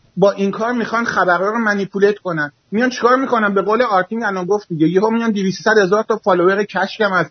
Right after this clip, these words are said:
می‌خرن که کاری نداره با پولای عربستان و جای دیگه، بعدش هم فالوور هم ندارن، ولی بهترین ماهواره رو دارن. آرتین یه نکته دیگه،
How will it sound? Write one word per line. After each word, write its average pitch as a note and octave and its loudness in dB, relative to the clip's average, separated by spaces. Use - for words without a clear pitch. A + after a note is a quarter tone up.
می‌خرن A3 0
که A3 -4
کاری G3+ -2
نداره A#3 -2
با G#3+ 0
پولای G#3 0
عربستان F#3+ 0
و F3+ -4
جای F3 2
دیگه، F3 -2
بعدش A#3+ 0
هم A#3+ 0
فالوور G#3 0
هم A3 0
ندارن، E3+ -2
ولی A3 -4
بهترین G3+ -2
ماهواره F3+ 2
رو D#3 -2
دارن. C3+ -2
آرتین C4+ -2
یه C#4+ 0
نکته C4 -2
دیگه، G3+ 0